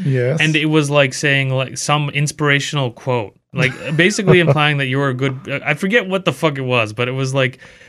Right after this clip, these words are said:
Speaker 2: what a weird image. Like,
Speaker 1: <laughs>
Speaker 2: you, are you just taking images you think are, like, iconic and
Speaker 1: Yeah.
Speaker 2: like, but they're devoid of context, and you just throw some bullshit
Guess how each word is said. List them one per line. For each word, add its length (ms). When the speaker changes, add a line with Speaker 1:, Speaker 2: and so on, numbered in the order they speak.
Speaker 2:
what 180
a 80
weird 420
image. 400
Like, 220
Speaker 1:
<laughs> 220
Speaker 2:
you, 160
are 80
you 100
just 200
taking 300
images 360
you 80
think 220
are, 100
like, 140
iconic 720
and 120
Speaker 1:
Yeah. 360
Speaker 2:
like, 220
but 120
they're 120
devoid 440
of 120
context, 580
and 100
you 80
just 220
throw 220
some 300
bullshit 520